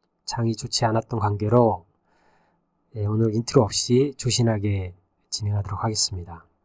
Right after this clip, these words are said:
네. 오늘 장 많이 힘들었습니다. 그죠? 네, 오늘 장 보면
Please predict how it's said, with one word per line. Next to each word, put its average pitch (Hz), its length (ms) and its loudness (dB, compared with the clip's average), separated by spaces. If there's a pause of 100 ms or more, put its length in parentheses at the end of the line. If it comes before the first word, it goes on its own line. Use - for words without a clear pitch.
(400)
네. 90 180 -12 (1040)
오늘 135 160 10
장 147 240 6
많이 120 200 2
힘들었습니다. 113 840 -2 (260)
그죠? 127 300 0 (840)
네, 95 80 -12
오늘 101 280 -8
장 113 520 0 (960)
보면 113 380 2